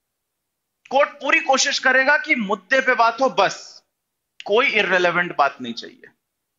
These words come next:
सिर्फ काम की बात चाहिए कोर्ट को। ठीक, सिर्फ काम की बात चाहिए और कुछ नहीं चाहिए कोर्ट को, फालतू बातें चाहिए ही नहीं कोर्ट को। <clears throat>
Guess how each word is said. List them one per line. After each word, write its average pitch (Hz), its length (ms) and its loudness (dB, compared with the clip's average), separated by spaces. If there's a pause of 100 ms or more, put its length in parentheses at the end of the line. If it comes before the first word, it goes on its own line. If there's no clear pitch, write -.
(300)
सिर्फ 320 300 -2
काम 208 320 0
की 226 120 -14
बात 170 180 0
चाहिए 135 380 -4
कोर्ट 98 320 -14
को। - 220 -20 (1500)
ठीक, 277 220 -4
सिर्फ - 300 -2
काम 190 260 0
की 190 140 -12
बात 156 260 -2
चाहिए 101 260 -10
और 113 180 0
कुछ - 280 -6
नहीं 165 120 -2
चाहिए 107 300 -16
कोर्ट 92 260 -18
को, - 80 -20
फालतू 202 360 -4
बातें 196 220 -2
चाहिए 170 240 -14
ही 143 100 -20
नहीं 117 100 -16
कोर्ट - 180 -20
को। - 180 -20 (1000)
<clears throat> - 180 -14